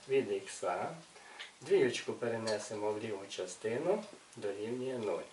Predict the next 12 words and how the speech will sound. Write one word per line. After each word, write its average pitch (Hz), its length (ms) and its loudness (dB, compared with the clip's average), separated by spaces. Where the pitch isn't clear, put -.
Ми 139 120 6
бачимо, 127 520 2
що 151 200 0
ми 135 120 4
одержали 139 540 4
з 117 80 -4
вами 131 360 6
рівняння 113 600 2
дуже 165 320 8
схоже 120 360 6
на 117 140 2
квадрат. 107 520 6